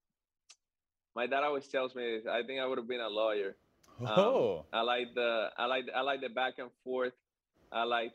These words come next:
Speaker 1: the, the arguments. I like, um, you know, proving a point.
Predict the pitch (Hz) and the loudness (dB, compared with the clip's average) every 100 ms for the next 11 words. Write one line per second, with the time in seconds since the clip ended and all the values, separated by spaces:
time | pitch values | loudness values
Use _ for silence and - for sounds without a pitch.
0 | - 117 113 110 107 98 104 _ _ _ | -2 0 2 2 0 -2 -6 _ _ _
1 | _ _ _ _ _ 117 110 107 117 117 | _ _ _ _ _ -2 2 4 2 -2
2 | 120 120 120 117 - - 110 113 107 101 | -6 -4 -6 -8 -16 -4 0 2 0 -4
3 | - - - 101 98 104 _ _ _ _ | -14 -10 -6 -6 -8 -12 _ _ _ _
4 | _ _ 113 110 107 135 139 135 123 - | _ _ 0 0 2 2 2 2 -2 -2
5 | 131 135 123 | 0 0 -2